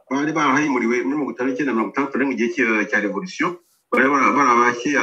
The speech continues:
barabajyanye muri Payzana y'i Nyamata. None icyo gihe urumva ko ariho bahu-, bagiye bajya kwishima bati, "Dore turaje, abana bacu turaje, nimwishime, dore igihugu tujya, dore turi muri kilometero makumyabiri z'i Kigali, twahageze."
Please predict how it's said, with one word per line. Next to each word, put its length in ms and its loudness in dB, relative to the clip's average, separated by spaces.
barabajyanye 500 2
muri 220 0
Payzana 400 2
y'i 80 0
Nyamata. 420 -2
None 160 2
icyo 160 4
gihe 480 2
urumva 320 -2
ko 80 -2
ariho 160 2
bahu-, 240 2
bagiye 480 0
bajya 240 0
kwishima 400 0
bati, 160 -6
"Dore 160 2
turaje, 400 4
abana 320 4
bacu 240 0
turaje, 320 0
nimwishime, 640 0
dore 560 0
igihugu 260 -2
tujya, 160 2
dore 240 2
turi 100 -2
muri 160 2
kilometero 380 2
makumyabiri 400 2
z'i 80 -2
Kigali, 260 2
twahageze." 520 -2